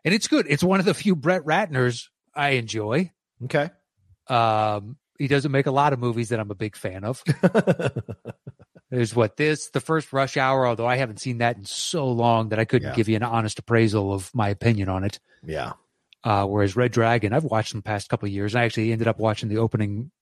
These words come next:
Speaker 1: mm, fifteen minutes or so, uh, for this show, just,
Speaker 2: Oh.
Speaker 1: just to see, like, the reintroduction with, well, Ed Norton discovering who Lecter is.
Speaker 2: Right. The
Speaker 1: And then that
Speaker 2: stabbing
Speaker 1: little
Speaker 2: in the
Speaker 1: twist,
Speaker 2: stomach.
Speaker 1: and then, yeah, the
Speaker 2: Yeah.
Speaker 1: F B I pulling him back in when he shows back up at the house.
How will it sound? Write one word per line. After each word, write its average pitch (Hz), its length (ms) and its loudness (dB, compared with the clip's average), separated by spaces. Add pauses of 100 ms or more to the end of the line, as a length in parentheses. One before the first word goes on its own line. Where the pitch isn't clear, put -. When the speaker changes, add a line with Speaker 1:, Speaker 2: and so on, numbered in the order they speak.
Speaker 1:
mm, 143 280 -4
fifteen 131 360 2
minutes 135 220 2
or 139 40 0
so, 156 260 0 (720)
uh, 95 300 0
for 110 240 0
this 107 120 0
show, 147 240 2
just, - 240 -8 (640)
Speaker 2:
Oh. - 200 -6 (760)
Speaker 1:
just 262 180 0
to 180 80 4
see, 208 260 2
like, 160 200 2
the 147 340 2
reintroduction 151 800 2
with, 117 340 0 (540)
well, 139 260 2
Ed 175 200 0
Norton 147 380 0
discovering 127 640 0
who 135 280 0
Lecter 113 420 0
is. 95 380 -8
Speaker 2:
Right. 127 260 0 (200)
The 95 60 -14
Speaker 1:
And 127 60 -6
then 131 100 2
that 139 40 0
Speaker 2:
stabbing 143 140 0
Speaker 1:
little 143 160 2
Speaker 2:
in 104 60 -2
the 98 80 -6
Speaker 1:
twist, 135 260 2
Speaker 2:
stomach. 139 140 -4
Speaker 1:
and 123 80 -2
then, 123 120 -2
yeah, 135 200 2
the 143 180 -2
Speaker 2:
Yeah. 156 80 -2
Speaker 1:
F 147 160 -6
B 139 120 2
I 131 200 2
pulling 131 320 0
him 120 100 -6
back 117 300 0
in 113 320 -2
when 107 100 -6
he 104 80 -6
shows 113 300 -2
back 113 200 0
up 113 120 -4
at - 80 -8
the 104 80 0
house. 101 560 -2